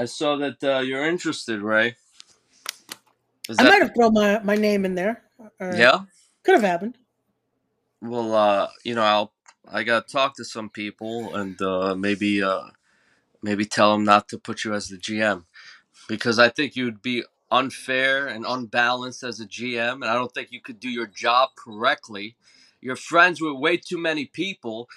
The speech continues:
Speaker 1: You're gonna start doing favors for people, and I don't like that. So I don't know if you should be G M.
Speaker 2: But, but, but I'm your friend.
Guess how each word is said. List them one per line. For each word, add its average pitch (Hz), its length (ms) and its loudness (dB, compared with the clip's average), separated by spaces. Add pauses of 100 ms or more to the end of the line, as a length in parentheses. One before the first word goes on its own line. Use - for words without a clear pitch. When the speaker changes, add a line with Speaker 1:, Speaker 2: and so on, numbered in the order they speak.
(160)
Speaker 1:
You're 123 100 -10
gonna 139 140 -4
start 156 280 -2
doing 143 220 -4
favors 160 560 -2
for 120 120 -12
people, 120 560 -8 (320)
and 117 160 2
I 120 120 6
don't 131 140 -2
like 131 260 0
that. 92 280 -8 (240)
So - 140 -6
I 127 120 4
don't 185 140 -2
know 185 140 2
if 147 120 -4
you 180 120 -6
should 175 380 -4
be 120 140 -6
G 107 280 -8
M. 90 240 -8 (880)
Speaker 2:
But, 226 220 -2
but, 220 200 -6
but 208 120 -2
I'm 226 140 4
your 247 120 8
friend. 180 320 -2